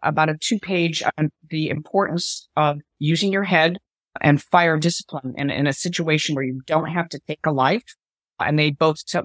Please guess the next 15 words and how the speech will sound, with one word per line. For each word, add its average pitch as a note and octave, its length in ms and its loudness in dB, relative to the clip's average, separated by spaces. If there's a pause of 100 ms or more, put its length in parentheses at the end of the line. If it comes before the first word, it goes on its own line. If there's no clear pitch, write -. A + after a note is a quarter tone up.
they F3+ 140 4
articulated F3 840 2
to F3 100 -8
me D3+ 80 -6
later D3+ 220 4
why D3+ 240 6
they C#3+ 140 2
didn't. G#2 420 -8 (400)
And C#3+ 160 2
I C#3+ 80 4
thought D3+ 260 0
that - 80 -6
was C3 220 -4
perfect - 420 -4
reasoning. F#3 460 -2